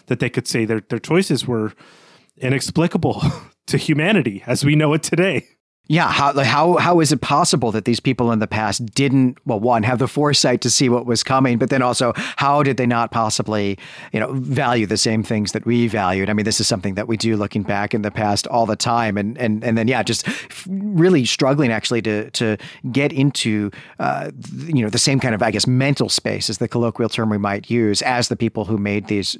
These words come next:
Speaker 2: choices. But these people, this, this prehistoric, non-human, intelligent civilization decided to continue living in this city,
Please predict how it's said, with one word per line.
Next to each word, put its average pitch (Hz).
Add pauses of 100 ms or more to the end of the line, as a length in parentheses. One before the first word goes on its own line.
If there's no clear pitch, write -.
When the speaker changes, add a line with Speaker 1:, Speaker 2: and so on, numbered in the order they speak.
Speaker 2:
choices. 143
But 147 (840)
these 156
people, 185
this, 120
this -
prehistoric, 147
non-human, 139
intelligent 127
civilization 127 (920)
decided 170
to 165
continue 127
living 147
in 135
this 120
city, 127